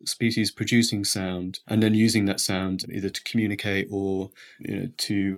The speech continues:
survive and, and, pa-, and pass on their genes. Uh, is, is, that's the, uh, the main focus of bioacoustics, really individual species sounds. Whereas a new field that's recently developed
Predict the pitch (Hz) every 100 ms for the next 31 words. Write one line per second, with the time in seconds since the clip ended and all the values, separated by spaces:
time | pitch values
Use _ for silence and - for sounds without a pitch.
0 | - - 120 131 131 120 117 104 110 110
1 | 120 117 123 123 117 104 101 107 101 92
2 | - 95 101 107 - 117 - - _ -
3 | - - 127 117 - 117 104 98 107 107
4 | 101 104 104 98 92 110 101 - 110 -
5 | - 110 - 120 117 113 107 107 95 92
6 | - 107 - 98 92 - 90 90 92 -
7 | - - 120 117 117 113 - - 110 131
8 | 139 117 104 - - - - 117 - 101
9 | 98 98 123 98 - -